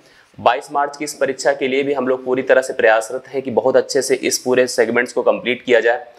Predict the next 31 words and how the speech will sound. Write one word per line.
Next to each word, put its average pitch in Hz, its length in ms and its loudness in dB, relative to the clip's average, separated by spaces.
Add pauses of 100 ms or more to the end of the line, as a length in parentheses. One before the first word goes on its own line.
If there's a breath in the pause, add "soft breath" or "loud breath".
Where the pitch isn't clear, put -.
(220 loud breath)
और 147 160 4
आपकी 127 380 0
परीक्षा 131 380 -4
में 135 120 -2
हम 123 140 -4
अपनी, 131 420 -4 (380 loud breath)
अपनी 135 360 -2
जो 127 200 -4
भी 156 200 -2
हमारी 127 380 0
सहयोग 123 360 -2
की 127 120 -4
भूमिका 113 420 2
है 123 80 -2
उसको 117 260 -2
हम 113 120 -2
एक 110 120 -2
निर्णायक 107 340 2
रूप 104 140 -4
से - 120 -2
आपको 101 200 2
प्रदान 90 300 0
करें। 87 280 -8 (680 loud breath)
खंड 147 180 2
शिक्षा 160 260 0
अधिकारी 151 420 0
एक 131 140 -10
बहुत 127 240 -2
महत्वपूर्ण 135 460 0
पद 131 200 4
है, 139 160 -4